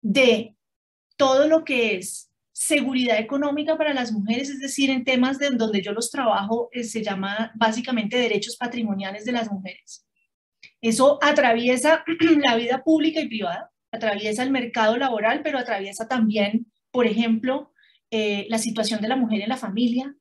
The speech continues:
<clears throat> temas de alimentos, temas de regímenes matrimoniales, temas de, eh, iniciativas, eh, empresariales familiares también, cruza temas de trabajo doméstico,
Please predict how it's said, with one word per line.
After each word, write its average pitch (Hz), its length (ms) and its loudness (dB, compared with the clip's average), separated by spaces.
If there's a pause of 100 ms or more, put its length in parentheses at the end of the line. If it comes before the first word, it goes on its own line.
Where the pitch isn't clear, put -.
<clears throat> 320 480 0
temas 240 260 2
de 262 60 0
alimentos, 240 680 -4 (260)
temas 226 280 2
de 247 80 0
regímenes 226 680 -2
matrimoniales, 220 1080 -2 (340)
temas 233 540 2
de, 233 540 0
eh, 208 360 -4 (360)
iniciativas, 226 1120 0
eh, 220 520 -2
empresariales 214 800 -2
familiares 233 640 0
también, 254 520 -2 (480)
cruza 226 280 0
temas 240 380 2
de 240 100 0
trabajo 214 320 2
doméstico, 226 720 -4